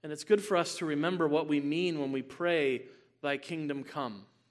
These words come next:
Um, it's summarized helpfully for us in Heidelberg Catechism, question one twenty-three. What do we mean when we say that? We mean, "Rule us by your word and spirit in such a way that more and more we submit to you.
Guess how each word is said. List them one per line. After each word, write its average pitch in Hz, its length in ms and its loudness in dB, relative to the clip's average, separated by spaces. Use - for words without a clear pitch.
Um, 127 320 -12
it's 139 140 -6
summarized 143 520 0
helpfully 147 400 -2
for 143 240 0
us 135 240 0
in 135 100 -6
Heidelberg 135 420 -4
Catechism, 135 580 -6
question 131 420 -8
one 131 160 -6
twenty-three. 123 720 -6
What 147 80 0
do 147 60 4
we 143 120 4
mean 147 280 0
when 156 100 -4
we 139 100 -2
say 147 260 -2
that? 147 220 -2
We 147 140 0
mean, 160 340 -2
"Rule 175 240 6
us 170 180 2
by 147 200 0
your 143 160 2
word 147 260 2
and 147 100 -2
spirit 151 480 -2
in 135 60 -8
such 139 340 -6
a 139 60 -4
way 127 340 0
that 131 120 -2
more 143 340 2
and 151 120 0
more 147 260 6
we 139 160 0
submit 135 520 -4
to 131 100 -10
you. 110 320 -10